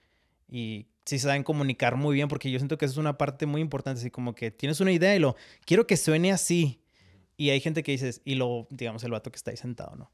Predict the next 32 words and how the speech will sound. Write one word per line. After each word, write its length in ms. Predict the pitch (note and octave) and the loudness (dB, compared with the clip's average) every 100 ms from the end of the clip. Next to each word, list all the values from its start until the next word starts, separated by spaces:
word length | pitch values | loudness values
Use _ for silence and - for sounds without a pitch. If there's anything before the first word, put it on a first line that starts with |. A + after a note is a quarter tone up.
| _ | _
"Ah, 120 | D#3+ G3+ | 2 4
mira, 120 | F#3 | 4
lo 80 | D3+ | 2
que 80 | |
tú 100 | D3 | 0
quieres 180 | C#3+ F#3 | 2 2
es 140 | F#3+ F#3 | 2 0
que 60 | G3+ | 0
esté 580 | F#3+ F#3+ F#3+ F#3 F3+ D3+ | 2 2 2 0 -2 -2
un 100 | D3 | 0
compresor 340 | F#3+ D#3 D#3+ | 0 0 0
aquí, 380 | E3 - A3 A3+ | 0 0 0 2
luego 120 | F#3 | 0
que 60 | D#3+ | 0
tenga 180 | D#3 E3 | -2 -2
un 60 | |
reverb 260 | D#3+ E3 E3 | 0 2 2
acá, 380 | C#3+ F#3+ G3 G#3 | 2 2 2 2
y 40 | |
luego 120 | D#3+ | 2
que 60 | D#3+ | 0
esté 140 | D3+ D3 | 0 0
paneado 300 | D#3 D#3 D#3 | 0 0 2
para 160 | C#3+ | 0
acá", 200 | C3+ F#3 | 2 2
y 120 | D#3 | 2
luego 140 | C3+ C#3 | 2 4
ya, 180 | C3+ - - _ _ | 2 -2 -12 _ _
y 120 | C#3+ C#3 | 2 4
él 80 | |
lo 120 | D3+ D#3+ | 4 4
concreta. 680 | D3 - C#3+ D3 D3 A#2+ | 0 4 4 4 2 -4